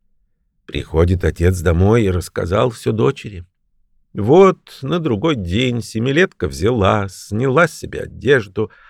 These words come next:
обернулась мережей, взяла голубя, отправилась к воеводе на лыжах. Пришла она к воеводе и подала ему голубя. Голубь тотчас вырвался и улетел. И тут перехитрила она воеводу.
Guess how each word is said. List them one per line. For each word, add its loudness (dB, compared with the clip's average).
обернулась 2
мережей, -2
взяла 2
голубя, 0
отправилась 2
к -18
воеводе -2
на 2
лыжах. -2
Пришла 2
она 2
к -12
воеводе -2
и -4
подала 0
ему -2
голубя. -2
Голубь 4
тотчас -2
вырвался 0
и 0
улетел. 0
И 0
тут 2
перехитрила 4
она 2
воеводу. -4